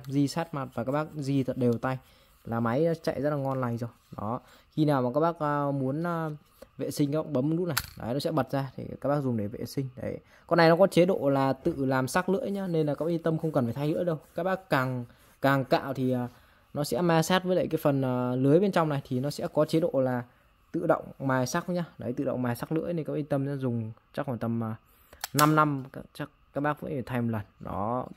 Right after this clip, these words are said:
à, lưỡi rất là sắc, rất là lâu. Đấy, còn các bác muốn không cạo râu nữa, các bác rút ra. Bác cắm cho em những cái đầu, ví dụ như là ở đây nó có cái đầu, một cái đầu là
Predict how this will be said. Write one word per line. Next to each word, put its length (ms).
à, 300
lưỡi 400
rất 160
là 80
sắc, 240
rất 80
là 80
lâu. 200
Đấy, 120
còn 140
các 120
bác 160
muốn 380
không 160
cạo 160
râu 140
nữa, 160
các 120
bác 80
rút 160
ra. 140
Bác 220
cắm 180
cho 120
em 80
những 100
cái 80
đầu, 160
ví 140
dụ 60
như 100
là 140
ở 180
đây 120
nó 80
có 100
cái 60
đầu, 220
một 180
cái 80
đầu 160
là 100